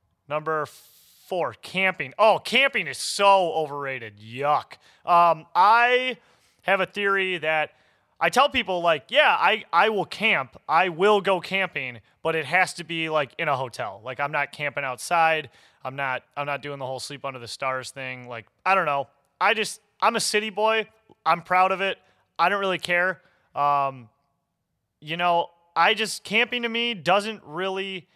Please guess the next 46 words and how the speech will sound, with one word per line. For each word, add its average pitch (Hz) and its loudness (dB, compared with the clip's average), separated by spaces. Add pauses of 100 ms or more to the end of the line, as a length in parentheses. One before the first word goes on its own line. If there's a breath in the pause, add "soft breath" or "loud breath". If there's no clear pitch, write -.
(120)
excite - -4
me 202 -8
too 208 -10
much. 208 -4 (500 soft breath)
Maybe 202 -2
if 202 0
someone 185 -2 (840)
was 147 -8
in 139 -10
charge 175 2
of 185 -4
the 180 2
whole 180 0
thing, 180 -6
we 156 0
had, 147 0
like, 135 -6
an 135 -8
R 151 0
V 151 -6
with 143 -6
a 123 -6
generator 135 -6 (140)
with, 120 -14
like, 120 -10
Wi-Fi. 131 -2
I 185 2
don't, 165 0
I 202 2
need 214 -4
the 170 -4
bed. 156 2
I 151 -2
need 175 -6
the 139 -6
shower. 147 2
I 147 -2
think 151 -12
the 139 -10
shower 156 0
is 147 -6
the 147 -12
biggest 147 -8
one 151 -10
for 151 -10
me. 151 -12